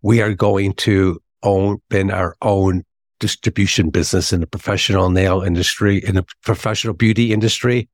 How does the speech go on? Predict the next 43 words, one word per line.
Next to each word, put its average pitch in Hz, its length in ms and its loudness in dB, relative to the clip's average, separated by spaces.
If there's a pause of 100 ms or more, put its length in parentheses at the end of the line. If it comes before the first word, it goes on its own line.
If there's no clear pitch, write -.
(720)
and 101 260 -2 (440)
we 123 160 2
are 117 60 2
gonna 107 180 0
buy 104 140 -2
your 117 140 -2
company. 76 520 -6 (600)
This 107 160 2
is 104 120 0
your, 98 120 -2
this 113 220 0
is 107 80 -6
the 95 80 -4
buy, 101 200 -4
this - 440 -2
is 117 80 2
the 104 60 0
sell 104 220 0
agreement 90 420 0
right 90 200 0
here." 80 300 -2 (680)
I - 80 -8
said, 120 140 -2
"You're 104 80 0
gonna 101 140 0
buy 101 180 -2
my 101 140 -6
company?" 120 580 -2 (560)
"Yes, 101 320 -2
we're 113 160 0
gonna 120 160 2
give 101 100 -2
you 101 200 0
eighty 139 240 0
cents 156 320 -2
on 143 80 -2
the 127 80 -4
dollar 107 520 -2
for - 220 -6
every 117 240 0 (480)
one 113 420 0
of 101 200 -4
our 104 380 0